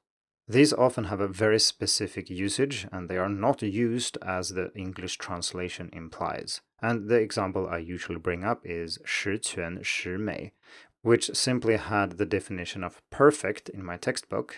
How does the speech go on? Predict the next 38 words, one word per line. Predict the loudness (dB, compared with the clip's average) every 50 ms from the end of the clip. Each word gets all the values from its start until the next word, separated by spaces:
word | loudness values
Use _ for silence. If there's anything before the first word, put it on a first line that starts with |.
| -16 _ -4
and | -2 0
I | 2
think | 2 4 4 6
I | 4
used | 4 4 2 0 -2 -2 -2 -4 -6
this | -6 -4 -4 -4 -6
Chengyu | -8 -8 -8 -6 -6 -4 -6 -6 -6
incorrectly | -4 -2 -2 -2 -2 -2 -2 -2 -2 -4 -4 -6 -8 -6 -6 -6 -4
maybe | 0 0 2 2 2
twenty | -2 -4 -6 -8 -6 -6 -6 -8
times | -8 -6 -6 -6 -6 -6 -6 -8
before | -8 -8 -10 -10 -8 -8 -6 -6
I | -6
sorted | -4 -4 -4 -4 -6 -6 -8
out | -8 -8 -8 -10 -10 -10
how | -10 -10
it | -12 -12
was | -14 -14 -14 -2 0
actually | 2 2 2 0 -4 -6 -6 -6
used. | -6 -6 -8 -8 -10 -14 -14 -18 _ _ -20 -20 -6 _ 4
And | 4 4 4 2 2
this | 2 2 2 2
is | -2 -4 0
also | 6 8 8 8 8 4 -2
something | -4 -6 -8 -8 -10 -12 -12
I've | -12 -12
discussed | -12 -12 -12 -10 -10 -10 -10 -10
before, | -12 -2 2 4 4 4 4
so | 2 -2 -6 -6 -6
see | -6 -4 -4 -4 -4 -6
the | -6 -8 -8 -8 -6
show | -6 -2 0 2 2
notes | 2 2 0 -2 -4 -8
for | -10 -10 -10 -10 -8
references | -6 -4 -6 -6 -6 -8 -10 -8 -8 -8 -8 -8 -10 -10 -10 -10 -12 -14 -14
to | -12 -12 -12 -10
that | -10 -10 -6
article. | -4 -4 -4 -4 -4 -6 -8 -10 -12